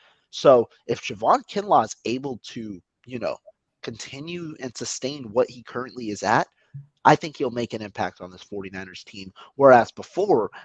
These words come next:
I didn't necessarily think he'll make an impact. However, which one will translate more to the field? I have to go with Drake Jackson's for the sole reason that right now,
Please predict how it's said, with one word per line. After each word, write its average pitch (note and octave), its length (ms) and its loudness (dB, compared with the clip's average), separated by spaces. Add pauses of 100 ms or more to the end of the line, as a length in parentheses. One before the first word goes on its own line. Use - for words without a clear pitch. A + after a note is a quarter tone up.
I C3 120 6
didn't B2 160 -6
necessarily A#2 420 -4
think G#2 220 -20
he'll F2+ 120 -16
make F2+ 200 -16
an F2+ 80 -12
impact. - 460 -14 (280)
However, D3+ 480 6 (340)
which F3 260 -2
one F3 220 -6
will C#3 80 -6
translate D3 540 -6
more B2 180 -8
to - 120 -20
the A2 60 -14
field? C3+ 400 -8 (280)
I - 80 0
have C#3 420 -6
to C#3 80 -14
go A#2+ 160 -6
with G2+ 140 -12
Drake G2 240 -14
Jackson's E2+ 580 -14 (220)
for C#3+ 100 -8
the B2+ 100 -8
sole D3 380 -4
reason C3 320 -6
that G#2 180 -2
right A#2 280 0
now, A#2+ 260 -4